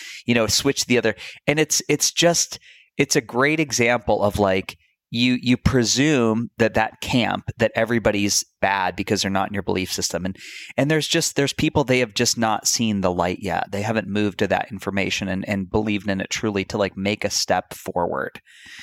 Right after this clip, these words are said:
And more people are stepping forward. More people are leaving the Empire. <laughs> If people entertain that, that visual imagery. And yeah, I'm, I'm really excited. It's a really exciting time to be, God, we've never had more access to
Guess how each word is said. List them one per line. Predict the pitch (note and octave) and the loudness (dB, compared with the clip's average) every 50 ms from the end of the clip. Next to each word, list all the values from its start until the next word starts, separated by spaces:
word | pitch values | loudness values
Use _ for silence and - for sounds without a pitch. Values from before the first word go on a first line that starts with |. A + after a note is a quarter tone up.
| - - - - - | -18 -20 -12 -6 -4
And | A2+ A2+ A2+ A2 G#2+ - - | -2 0 0 0 -2 -4 -6
more | A2 A#2 A#2 A#2+ B2+ C3+ C3+ | -4 0 2 4 4 4 4
people | - C3 B2 - A2 G#2 | 2 0 0 2 2 2
are | G2+ G#2 | 2 2
stepping | - - G2+ F#2+ - G#2 F#2+ - | 2 0 0 0 0 -2 -4 -2
forward. | - F#2+ F#2 F2 F2+ F2 F2+ F2+ F#2 | 0 0 2 2 2 0 -2 -2 -2
More | G#2 G#2+ A2+ A#2+ A#2 | 0 0 2 2 2
people | - - A2 G#2 - G2 | 0 0 -2 0 0 0
are | F#2 F#2 F#2 F#2 | 0 2 2 2
leaving | F#2+ G#2 G2+ F2+ F#2+ F#2+ | 2 2 2 0 0 0
the | F#2+ F#2 | 0 0
Empire. | F#2 F2+ F2+ F2+ F#2+ F2+ - - - F#2+ G2 - - _ | 0 0 -2 -2 -2 -2 -2 -2 -2 -4 -4 -6 -6 _
<laughs> | - - - - - - - - - - - - - - - - - - - - G3 - - G3 E3+ - | -4 -4 -4 -6 -10 -12 -14 -14 -16 -18 -20 -20 -10 -6 -4 -4 -4 -4 -6 -6 -4 -2 -2 -2 0 2
If | C3 B2 A2 - - _ _ _ | 0 0 0 -2 -10 _ _ _
people | - B2 A#2+ A2 A2 G#2+ G#2+ G#2 G#2+ - | 0 0 2 4 4 4 4 4 2 2
entertain | A2 A2+ A2 G#2+ G#2 - A2+ G#2+ G#2+ G2+ | 0 0 0 0 -2 0 0 0 2 2
that, | G2+ F#2+ G2 F#2+ - - | 2 2 2 0 0 2
that | A2 G2+ F#2+ - - _ - | 2 2 2 2 -2 _ -10
visual | G2 F#2+ G2+ G#2+ G2+ G#2+ G#2 G2 - - | -6 0 2 2 2 4 2 2 2 0
imagery. | E3 E3 G2+ F2+ - G2+ F2 E2+ E2+ F2 - - - - - - - - - | -2 -2 -2 -2 -2 -2 -2 -2 -4 -6 -10 -14 -20 -20 -20 -20 -16 -6 -2
And | G#2+ G#2+ G2+ G2 G2 G2+ G2 G2 A2+ A#2 - _ _ _ | 0 0 2 2 0 0 0 -2 -4 -8 -10 _ _ _
yeah, | - A#2 B2+ B2 A2 G2 | 2 2 4 4 4 2
I'm, | A2 B2+ B2+ B2 - | 2 0 0 0 0
I'm | B2 C#3 C#3+ C3 B2 | 0 0 2 2 2
really | C3+ C3+ B2+ A2 | 4 4 4 4
excited. | G2+ F#2+ - - G#2+ G2+ G2+ F#2 - | 4 2 2 2 4 4 4 2 0
It's | A2 - C#3+ | 0 0 2
a | C#3 | 4
really | D#3 F3 F3+ D#3 C3 | 4 6 4 4 2
exciting | - - C3 A2+ A#2 A2+ G2+ F#2+ | 2 2 2 2 2 0 0 0
time | A2+ G2+ G2 F#2+ | 0 0 0 0
to | F#2 G2 | -2 -4
be, | F#2 F2+ G2 F#2+ F#2 F#2 G2+ - - _ _ - - - _ _ - - | -2 2 2 2 2 2 -2 -4 -6 _ _ -20 -20 -20 _ _ -4 -2
God, | A2+ F#2+ F2+ F2+ | 0 0 0 0
we've | F#2+ G2 F#2+ | -2 -2 0
never | A2+ A2+ G#2+ G#2+ | 0 0 0 0
had | G2+ G#2+ G2+ | 0 0 0
more | F#2 F#2+ F#2+ - | 0 0 0 0
access | F#2+ F#2 F2+ - - G2 - - | 0 -2 -2 -2 -4 -4 -4 -2
to | - - F2 F2 - | 0 0 0 0 -2